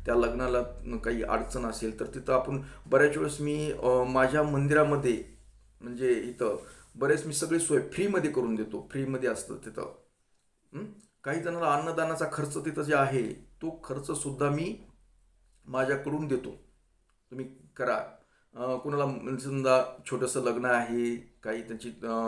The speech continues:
हैसियत नाही करण्याची, कुठं, अ,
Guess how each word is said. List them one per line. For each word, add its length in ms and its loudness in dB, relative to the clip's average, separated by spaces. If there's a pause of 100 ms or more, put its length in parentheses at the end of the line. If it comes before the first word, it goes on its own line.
(240)
हैसियत 320 -2
नाही 160 0
करण्याची, 840 -2 (400)
कुठं, 480 -2 (1040)
अ, 120 -8